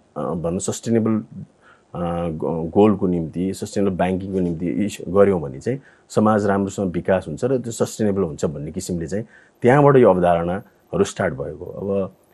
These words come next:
अ, त्यो गर्दै गर्दाखेरि चाहिँ यो जस्तो मैले, अ, भने यो चाहिँ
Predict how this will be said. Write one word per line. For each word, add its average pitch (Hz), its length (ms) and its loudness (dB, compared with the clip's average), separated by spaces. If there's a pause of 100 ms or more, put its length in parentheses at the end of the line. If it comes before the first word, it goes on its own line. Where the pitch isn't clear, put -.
(140)
अ, 87 240 -4
त्यो 120 160 0
गर्दै 117 320 8
गर्दाखेरि 113 580 4
चाहिँ 110 400 2
यो 101 480 2
जस्तो 98 320 -2
मैले, 92 380 2
अ, 82 140 -2 (680)
भने 98 340 -2
यो 101 280 2
चाहिँ 107 260 -2